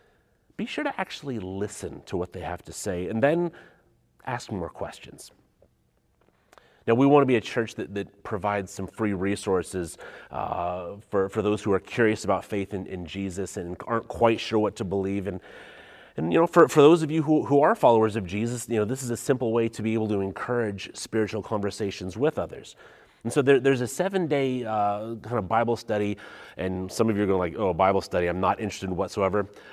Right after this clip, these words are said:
I get it, I totally get it, but, but stick with me here. It's, it's a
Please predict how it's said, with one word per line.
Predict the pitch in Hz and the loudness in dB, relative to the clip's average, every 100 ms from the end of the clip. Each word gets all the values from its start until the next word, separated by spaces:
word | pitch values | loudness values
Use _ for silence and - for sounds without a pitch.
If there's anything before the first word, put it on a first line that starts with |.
| - | -2
I | 127 | 4
get | 156 113 | 6 6
it, | |
I | 80 | 2
totally | 104 131 139 | 2 2 4
get | 113 107 | 2 2
it, | |
but, | 95 92 | -2 -4
but | 104 | -8
stick | - 156 | -4 -2
with | 135 117 | -2 -2
me | 110 | -4
here. | 92 104 - - - - | -4 -4 -6 -16 -14 -6
It's, | 117 - - | -4 -6 -10
it's | 117 | -4
a | 120 | -2